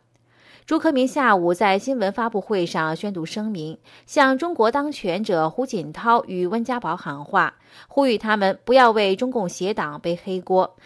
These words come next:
在这个历史关键时刻顺天意应民心，解体中共，结束迫害，严惩凶手。原告傅学英表示，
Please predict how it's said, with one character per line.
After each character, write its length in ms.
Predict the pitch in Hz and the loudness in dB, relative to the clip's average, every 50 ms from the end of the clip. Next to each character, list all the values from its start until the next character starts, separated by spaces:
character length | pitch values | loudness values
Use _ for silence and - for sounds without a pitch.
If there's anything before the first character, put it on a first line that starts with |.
| - - - | -20 -20 -14
在 180 | _ - 320 302 | _ 2 4 4
这 160 | 294 320 294 | 4 4 4
个 120 | 262 240 240 | 6 4 4
历 160 | 269 269 247 | 4 2 -2
史 240 | 226 - 220 196 196 | -2 0 0 0 2
关 160 | - 254 262 | 2 0 0
键 220 | 254 254 190 160 | 2 0 0 0
时 240 | 160 - - 165 175 | -2 -6 -4 -4 -4
刻 400 | 175 - - 233 214 180 131 - - - - - | -6 -6 -4 0 0 0 0 0 -6 -20 -20 -12
顺 300 | - - 349 302 226 208 | -4 -2 0 0 0 -2
天 380 | - - 302 302 302 311 320 | -4 -4 -4 -2 -2 -2 -4
意 240 | 294 277 240 - _ - | -4 -4 -6 -6 _ -8
应 180 | - 233 190 170 | -6 -6 -6 -4
民 260 | 165 151 147 160 190 | -6 -6 -8 -8 -8
心， 320 | 202 - - 262 254 247 - _ _ _ _ | -8 -6 -4 -4 -4 -4 -6 _ _ _ _
解 180 | - - 262 285 | -2 0 0 0
体 200 | 277 277 208 180 | 0 -2 -4 -2
中 240 | - 233 233 240 233 | -2 -2 -2 0 2
共， 260 | 240 220 190 - - _ | 4 4 4 2 -2 _
结 200 | - - 214 247 | -4 0 0 2
束 220 | 247 - 285 196 | 2 0 -4 -4
迫 260 | - - - 220 185 170 | -4 -6 -4 -2 -2 -2
害， 300 | 208 - - 196 175 - _ _ | -2 0 0 0 0 0 _ _
严 200 | - 190 180 208 | -8 -6 -6 -6
惩 120 | 220 - - - | -6 -10 -12 -16
凶 240 | - - 185 175 180 | -14 -10 -8 -8 -6
手。 300 | 175 - 170 147 147 - _ _ _ _ _ _ _ _ _ _ _ - - - - _ - | -4 -4 -2 -2 -2 -4 _ _ _ _ _ _ _ _ _ _ _ -20 -20 -20 -20 _ 2
原 180 | 226 226 240 240 | 2 2 4 4
告 260 | 262 233 208 190 196 | 6 6 6 6 6
傅 140 | - 262 233 | 4 0 -2
学 160 | - 196 196 | 0 -2 -4
英 180 | 208 233 247 | -2 -2 -4
表 260 | 233 220 165 143 139 143 | -4 -4 -4 -4 -6 -8
示， 360 | - - - 185 180 - | -8 -6 -2 -2 -2 -2